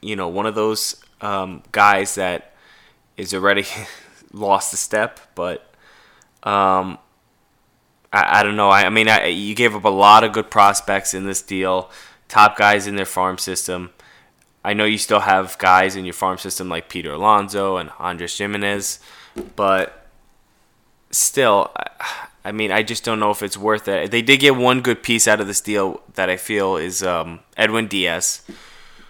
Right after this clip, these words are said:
who I was actually just talking to a Mets fan that week and telling him, you know, Edwin Diaz would be a great guy for you guys for a closer because I don't know if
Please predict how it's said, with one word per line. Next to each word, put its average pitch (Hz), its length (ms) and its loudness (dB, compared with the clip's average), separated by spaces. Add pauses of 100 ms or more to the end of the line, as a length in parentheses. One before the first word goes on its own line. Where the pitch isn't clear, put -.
(180)
who 107 540 -2 (380)
I 117 140 -2
was 113 120 2
actually 113 280 4
just 104 180 -4
talking 113 280 -2
to 110 120 -2
a 101 60 -2
Mets 104 260 -2
fan 92 280 -4
that 92 280 0
week 104 260 -8
and 87 140 -12
telling 92 340 -6
him, 90 140 -10
you 92 80 -8
know, 87 160 -8
Edwin 95 300 -6
Diaz 95 220 -4
would 87 100 -14
be 90 120 -6
a 87 40 -6
great 107 280 -2
guy 85 240 0
for 87 160 -12
you 87 100 -10
guys 85 240 -6
for 80 140 -10
a 80 60 -10
closer 90 400 -8
because 90 240 -12
I 90 60 -4
don't 87 200 -6
know 90 240 -6
if - 240 -14